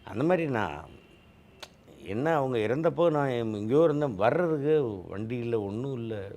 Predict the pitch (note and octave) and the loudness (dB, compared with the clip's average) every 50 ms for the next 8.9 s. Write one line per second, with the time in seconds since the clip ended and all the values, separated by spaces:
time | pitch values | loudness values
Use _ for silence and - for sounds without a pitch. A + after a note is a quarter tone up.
0 | - E2+ E2+ E2+ G2+ G#2+ A#2 A#2 A#2+ D3+ F3 F3+ E3 D3+ D3 D#3+ D#3+ C#3+ B2+ D3 | -14 -16 -14 -14 -12 -10 -8 -4 0 0 0 0 0 -2 -2 -2 -2 -2 -2 -4
1 | E3 F3+ F3 E3+ E3+ F#3 F3 E3 E3 E3 E3 E3 - - - - - - - - | -4 -2 -2 -2 -2 -4 -6 -4 -4 -4 -4 -6 -10 -16 -20 -20 -20 -20 -20 -20
2 | - - - - - - - - - - - - - - - A#2+ B2 - B2+ C3+ | -20 -20 -20 -20 -20 -20 -20 -20 -20 -20 -20 -20 -20 -20 -12 -6 -2 0 2 2
3 | C#3+ C3+ B2+ A#2 A2+ B2+ B2 C#3 C#3 C3+ B2+ - D3 C3+ C3+ B2+ A#2+ A#2+ A2+ A2+ | 2 4 4 2 2 2 2 2 2 2 2 2 0 2 2 4 4 4 4 4
4 | A#2+ A#2 A#2 A#2 A2+ G#2 G2 G#2 G2+ - A2+ - - G#2 G#2+ A2 G#2+ G#2+ G2 F#2+ | 4 2 2 0 -2 -2 -4 -4 -4 -6 -8 -6 -4 -2 0 0 0 0 -2 -2
5 | G2+ F#2+ F2+ F2+ F2+ E2+ F2 F2+ E2+ E2 - - G2 G2 G2 G2+ G2 G#2 F#2 - | -2 -2 -2 -2 -4 -6 -8 -10 -10 -12 -14 -16 -14 -10 -8 -8 -8 -8 -6 -6
6 | G2 G2 G2+ G#2 G2+ G2+ F2 F2+ G2 F#2+ F2+ F2+ F2+ F2 F2 D#2+ E2+ E2 D#2+ D#2 | -4 -4 -4 -4 -4 -4 -4 -4 -6 -6 -6 -6 -8 -8 -10 -10 -10 -12 -12 -10
7 | E2 F2+ G#2 A2 A2 A#2+ A#2 A#2+ C3+ C3 B2+ A#2 G#2 F#2+ F#2 F#2+ G2+ G#2+ A2 A2+ | -10 -8 -6 -4 -4 -4 -2 -2 -2 -2 -2 -4 -4 -6 -6 -4 -4 -4 -4 -4
8 | A2+ A2+ A#2 A2+ G2 F#2+ G2 F#2+ F#2 F2+ F2+ F2 F2 E2+ D#2+ E2 F2+ E2 | -2 -2 -2 -2 -2 -4 -6 -6 -6 -6 -6 -6 -8 -10 -10 -12 -12 -14